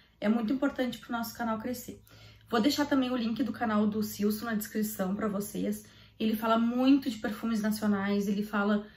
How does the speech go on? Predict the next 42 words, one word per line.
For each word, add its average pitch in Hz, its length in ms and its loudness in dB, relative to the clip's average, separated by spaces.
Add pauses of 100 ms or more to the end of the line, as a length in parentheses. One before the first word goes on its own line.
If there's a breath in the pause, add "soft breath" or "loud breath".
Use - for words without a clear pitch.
(160 loud breath)
sobre - 260 -4
perfumes 220 360 -2
da 220 80 2
Natura, 220 640 2
do 202 100 0
Boticário, 214 760 0
fala 214 220 -2
muito 220 400 0
bem 214 300 4
sobre 208 240 -4
os - 40 -8
perfumes 214 680 0 (380 soft breath)
nacionais. 214 500 0
É 214 60 2
um 208 40 2
canal 202 220 0
que 220 60 -4
eu 220 40 -2
já 214 120 0
curto 220 300 -6
há - 20 0
bas-, 208 260 2
há - 80 -4
bastante 214 460 -2
tempo, 220 260 -2
eu 247 60 0
já 226 80 -4
sou 214 180 -2
inscrita 208 400 -2
do 202 60 -6
canal 190 280 -2
dele. 190 400 -2 (380 loud breath)
Gosto 226 260 0
muito 247 300 2
da 277 100 4
forma 240 320 -2
com 247 120 -4
que - 80 -4
ele 226 100 -2
fala 220 300 -2
dos 214 100 -8
perfumes. - 640 -10